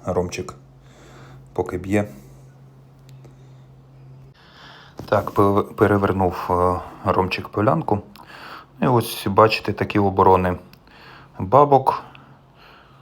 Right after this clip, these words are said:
Е, десь десяток. Одньо-, одного таких дві взагалі.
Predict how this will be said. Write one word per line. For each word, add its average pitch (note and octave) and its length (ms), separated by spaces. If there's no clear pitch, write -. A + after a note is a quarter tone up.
Е, A2 420
десь G2+ 300
десяток. G#2 800
Одньо-, F#2 600
одного G2+ 380
таких G2+ 400
дві G2 240
взагалі. G2+ 520